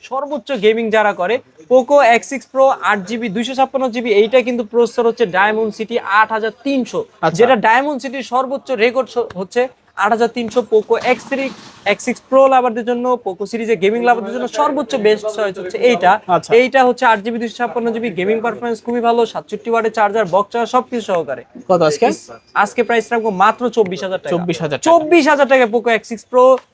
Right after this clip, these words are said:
Speaker 1: সর্বোচ্চ ডিসপ্লে কোয়ালিটি, বেস্ট একটা কোয়ালিটি ফোন আর কি।
Speaker 2: আচ্ছা, আচ্ছা,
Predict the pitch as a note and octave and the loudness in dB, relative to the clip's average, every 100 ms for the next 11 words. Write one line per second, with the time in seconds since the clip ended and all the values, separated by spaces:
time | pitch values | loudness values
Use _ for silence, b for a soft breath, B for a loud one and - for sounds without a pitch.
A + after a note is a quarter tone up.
0 | _ - C4 D4 D4+ - C#4 A#3+ - C4+ | _ -10 -4 -2 -4 -4 -4 -4 -4 0
1 | B3 B3 A3+ A3+ A#3 F#3 C#4+ - B3 A3+ | 2 4 4 2 -4 0 0 0 -4 -4
2 | G#3 G3+ F#3 F#3 - G3+ D3+ C3+ D3+ - | 0 0 0 -6 -2 -4 -4 -6 -6 -2
3 | C3+ - | -4 -2